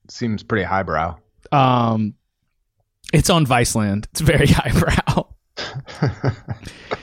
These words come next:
Speaker 2: Uh, shot in New York and Las Vegas, the series finds Two Chainz trying excesses like an eight hundred dollar bottle of beer, five thousand dollar chicken wings, and six hundred dollar coffee.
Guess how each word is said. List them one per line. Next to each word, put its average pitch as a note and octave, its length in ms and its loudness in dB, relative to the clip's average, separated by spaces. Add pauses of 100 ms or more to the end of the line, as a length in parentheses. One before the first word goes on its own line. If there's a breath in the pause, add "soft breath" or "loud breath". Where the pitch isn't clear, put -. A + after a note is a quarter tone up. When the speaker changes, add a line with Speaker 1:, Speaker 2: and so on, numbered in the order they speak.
(480 loud breath)
Speaker 2:
Uh, D#3 320 6
shot G3 380 2
in F#3 100 4
New F3+ 60 6
York F3+ 240 4
and F3+ 80 0
Las E3 200 2
Vegas, D#3 340 2
the D3+ 80 0
series D#3+ 360 2
finds D3+ 380 2
Two E3+ 220 0
Chainz D3 420 0
trying D3 480 0
excesses C#3+ 680 2
like C3 300 0
an C3 80 0
eight C3+ 220 2
hundred D3+ 240 0
dollar C#3 260 4
bottle C3+ 340 2
of C3+ 120 0
beer, C3 320 2
five C3+ 320 2
thousand C#3+ 340 2
dollar C3 220 4
chicken C3+ 360 0
wings, C3 360 2
and A#2+ 120 0
six C3 240 -2
hundred C3 200 -2
dollar A#2 260 2
coffee. C#3+ 600 2